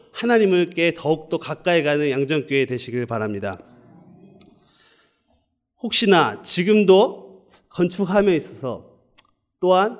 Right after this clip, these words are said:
자기 마음에 안 들다고 상처받고 했던 분들이 있을 줄 모릅니다. 나중에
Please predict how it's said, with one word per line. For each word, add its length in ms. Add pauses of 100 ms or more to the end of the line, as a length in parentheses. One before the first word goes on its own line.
(120)
자기 320
마음에 240
안 140
들다고 580
상처받고 1160
했던 360
분들이 500
있을 300
줄 160
모릅니다. 500 (400)
나중에 800